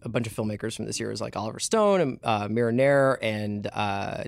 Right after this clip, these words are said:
Damien Chazelle and Denzel Washington and Mel Gibson. They were talking about making their work, and I can't remember. I think it was either Mel Gibson or Oliver Stone who talked, who was quoting Stanley Kubrick to say, uh, "It takes you years to make a movie and two years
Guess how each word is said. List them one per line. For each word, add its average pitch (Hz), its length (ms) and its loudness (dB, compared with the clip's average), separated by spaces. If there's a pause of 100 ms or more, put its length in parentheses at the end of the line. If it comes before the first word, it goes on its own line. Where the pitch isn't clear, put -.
Damien 113 320 0
Chazelle 110 520 0
and 104 200 -4
Denzel 110 260 0
Washington 107 640 -4
and 107 260 -6
Mel 107 180 -2
Gibson. 110 520 -2 (760)
They 185 80 4
were 185 80 4
talking 147 320 2
about 127 160 0
making 120 220 0
their 120 100 4
work, 117 240 2
and 113 80 0
I 117 40 2
can't 165 200 -2
remember. 131 180 2
I 120 60 2
think 170 120 2
it 180 40 4
was 151 160 4
either 131 100 4
Mel 123 160 6
Gibson 123 300 2
or 110 200 2
Oliver 110 280 0
Stone 104 380 0
who 107 100 -4
talked, 101 280 -2 (300)
who 131 220 0
was 117 260 0
quoting 165 540 2 (140)
Stanley 127 320 2
Kubrick 160 420 2
to 127 100 -4
say, 117 360 4 (760)
uh, 120 320 2
"It - 120 0
takes 180 180 2
you 165 80 2
years 160 280 4
to 160 80 0
make 147 180 2
a 139 40 -2
movie 127 340 4
and 107 120 2
two 131 100 2
years 117 360 2